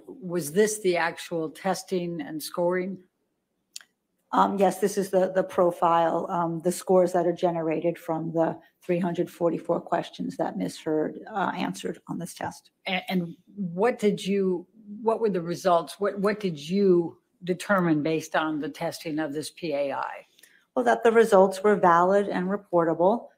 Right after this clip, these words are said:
Speaker 2: Um, there was no evidence of exaggeration or malingering on this test, and there were significant symptoms,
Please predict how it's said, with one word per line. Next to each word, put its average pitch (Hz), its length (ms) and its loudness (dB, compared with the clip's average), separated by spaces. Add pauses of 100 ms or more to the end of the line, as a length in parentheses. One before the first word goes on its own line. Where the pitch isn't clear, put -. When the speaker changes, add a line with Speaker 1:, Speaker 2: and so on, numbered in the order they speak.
(120)
Speaker 2:
Um, 175 260 -2
there 180 120 0
was 175 200 -2
no 180 180 0
evidence 175 420 -2
of 175 120 -2
exaggeration 170 1000 -2
or 175 160 -2
malingering 170 680 -2
on 160 240 -2
this 170 200 -6
test, 165 460 -6 (380)
and 175 160 -2
there 175 100 0
were 175 120 2
significant 175 680 -4
symptoms, 175 720 -6